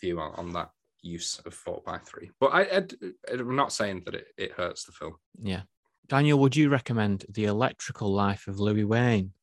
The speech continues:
Speaker 1: Yes, I would. And so far, because I haven't watched Don't Look Up, I'm glad that we did the switcheroo, 'cause I imagine I'm far more keen on this than I will be on that film.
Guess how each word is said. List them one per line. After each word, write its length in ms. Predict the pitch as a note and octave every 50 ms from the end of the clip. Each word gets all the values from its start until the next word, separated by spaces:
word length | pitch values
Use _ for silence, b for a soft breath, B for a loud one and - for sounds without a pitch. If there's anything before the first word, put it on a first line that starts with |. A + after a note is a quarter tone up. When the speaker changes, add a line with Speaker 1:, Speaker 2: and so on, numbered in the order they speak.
| _ _ _ _ _ _ _ _ _
Speaker 1:
Yes, 380 | - A3 B3 C4+ A3 - - - -
I 120 | C#3 C#3
would. 320 | C3+ C#3 D#3 E3 D#3+ D#3+ - - -
And 240 | A#2 A#2+ B2 A#2 -
so 300 | - - E3 E3 E3 E3
far, 480 | - - E3 D3 A2+ F2+ F#2 G#2+ A2+ -
because 260 | A#2 A2 - G#2+ - -
I 140 | A2+ A2+
haven't 240 | A2+ G#2 A2 G#2 G#2
watched 340 | G#2+ A#2+ A2+ - - - -
Don't 200 | G2+ F#2+ F2+ -
Look 180 | F#2 F#2+ - -
Up, 220 | E2+ F2+ - - - - _ _ -
I'm 160 | A2 A2 A2
glad 400 | G2+ - A2+ A#2 A#2 A#2 A2 - - - _ _ _ _
that 100 | - G2+
we 80 | G#2 G2
did 260 | - G#2 F#2+ - - - _
the 60 | -
switcheroo, 580 | - - - G2+ - - - - F#2 F#2 F#2 F2+
'cause 200 | - - G#2 F#2 -
I 160 | G2 G2+ G2+
imagine 600 | G#2 G#2 A2 A#2+ A#2+ A#2+ A#2 - G2 F#2 F#2+ F#2+ -
I'm 320 | - F#2 F#2 F#2+ F#2+ F#2+ -
far 320 | - - G2+ G2+ G2+ G2+
more 200 | G2+ G2 G2+ G2
keen 280 | - - - F#2 F#2+ F#2+
on 180 | F#2+ F#2+ F#2+ F#2+ G#2
this 360 | G#2+ F#2 F2+ - - - - b b b b b _
than 120 | - E2+ F2
I 40 | F2
will 180 | F2+ F2+ F2 E2+
be 100 | F2+ E2+
on 180 | E2 F2 F2+ E2
that 260 | E2+ E2 - - -
film. 260 | - E2+ E2 D#2+